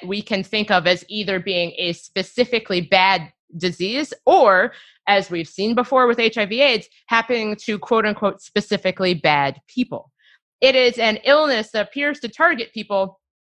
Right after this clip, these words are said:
generally over the age of fifty-five, though people who are younger have gotten it, as we've seen in college football p-, programs. It also can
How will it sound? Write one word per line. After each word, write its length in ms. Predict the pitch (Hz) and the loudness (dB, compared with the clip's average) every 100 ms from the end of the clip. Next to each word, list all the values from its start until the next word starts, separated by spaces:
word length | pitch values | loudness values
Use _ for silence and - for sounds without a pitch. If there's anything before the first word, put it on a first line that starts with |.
| _ | _
generally 600 | - 208 233 247 254 240 | -2 0 2 0 -2 -2
over 240 | 202 208 | -2 -4
the 120 | 214 202 | -4 -4
age 200 | 196 214 | -6 -8
of 80 | |
fifty-five, 640 | 208 202 254 - 151 190 185 | -12 -10 -6 0 2 2 0
though 140 | 180 | -2
people 360 | 190 190 208 190 | -4 -12 -10 -8
who 120 | 175 | -4
are 120 | 170 | -2
younger 360 | 151 160 165 165 | -2 -4 -4 -4
have 280 | 156 156 - | -2 -2 -2
gotten 260 | 147 180 | -2 -2
it, 220 | 208 233 | -8 -6
as 200 | 180 170 | -4 -4
we've 140 | 175 170 | -4 -8
seen 240 | - 170 | -4 -4
in 80 | 151 | 2
college 240 | 185 147 | 4 4
football 360 | - 240 190 180 | 0 0 2 0
p-, 160 | - - | -8 -4
programs. 440 | 170 165 180 208 | -2 0 -2 -2
It 60 | 143 | -4
also 260 | 170 175 | -4 -4
can 240 | 156 170 | -8 -8